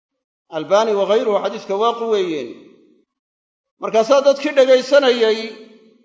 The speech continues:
qaar ka mid oo dalabatul cilmigii ka mida ayaa waxay yidhaahdeen, "Oo yaa awoodi karaya afartan maalmood in takbiiratu ixraamka uu ka soo gaadho?" Dabeedna wuxuu yidhi, "Awowgay oo darsiga dhegaysanaya waa Cabdimuxsin aabbihii, oday gaboobay ahaa markaa.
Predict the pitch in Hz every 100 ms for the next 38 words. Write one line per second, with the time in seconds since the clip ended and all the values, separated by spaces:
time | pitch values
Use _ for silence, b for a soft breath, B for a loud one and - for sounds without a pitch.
0 | _ _ _ 262 277 254 285 285 262 254
1 | 247 247 240 247 262 262 285 247 247 254
2 | 262 302 294 285 254 233 247 262 311 302
3 | 294 285 262 233 233 214 165 139 - -
4 | _ _ _ 247 294 294 254 262 277 269
5 | 254 240 226 196 196 208 214 302 294 226
6 | 208 202 202 226 262 302 302 262 233 220
7 | 220 214 208 208 226 208 196 185 208 175
8 | 160 131 113 98 - _ _ _ _ _
9 | _ _ _ _ _ _ _ 185 196 220
10 | 240 254 254 254 233 208 175 - - -
11 | - _ _ _ _ _ _ _ _ _
12 | - 202 220 262 269 247 240 220 214 254
13 | 247 240 226 220 220 214 214 233 214 196
14 | 208 208 208 233 254 - 226 208 196 196
15 | 226 185 175 165 208 208 214 214 190 180
16 | 180 202 - 151 151 180 180 165 - 123